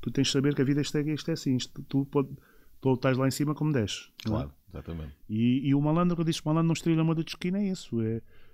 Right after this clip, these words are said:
Speaker 1: é como eu digo sempre, é, é, passarinho que,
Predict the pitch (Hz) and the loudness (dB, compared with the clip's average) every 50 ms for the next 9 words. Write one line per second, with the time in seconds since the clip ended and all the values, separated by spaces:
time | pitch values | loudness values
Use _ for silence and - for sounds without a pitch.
0 | - - 123 120 - 143 143 151 151 151 160 151 - - 160 147 135 135 127 117 | -12 -6 -4 0 2 2 4 4 4 4 2 2 2 0 0 0 2 2 0 0
1 | 113 117 120 - - 127 123 120 117 113 - - - - _ _ _ - - - | 0 -2 -4 -6 -4 -2 -2 0 0 -2 -4 -10 -18 -20 _ _ _ -16 -6 -2
2 | 120 123 120 113 110 110 - - 127 - - 139 139 147 151 147 - 117 139 131 | 0 2 4 2 2 0 0 -2 -2 0 2 4 4 4 4 0 -2 -8 -12 -4
3 | - 139 135 127 123 123 117 113 117 | 0 2 2 4 4 2 2 0 -2